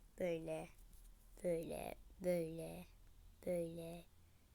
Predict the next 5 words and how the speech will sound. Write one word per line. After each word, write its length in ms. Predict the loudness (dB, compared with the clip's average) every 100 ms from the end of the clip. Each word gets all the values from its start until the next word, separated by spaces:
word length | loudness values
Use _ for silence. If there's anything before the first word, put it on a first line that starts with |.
| -20 -20 -20 -18 -18 -18 -20 -20 -20 -20 -12
Sonra 220 | -8 -4
böyle. 640 | -2 -2 -2 -6 -8 -10 -12 -18 -20 -20 -20 -20 -20 -20 -20 -20 -20 -20 -20 -20 -20 -18
İki 220 | -16 -8
böyle. 500 | -6 -6 -8 -10 -10 -12 -20 -20 -20 -20 -20 -20 -20 -12
Swim. 540 | -10 -8 -6 -4 -6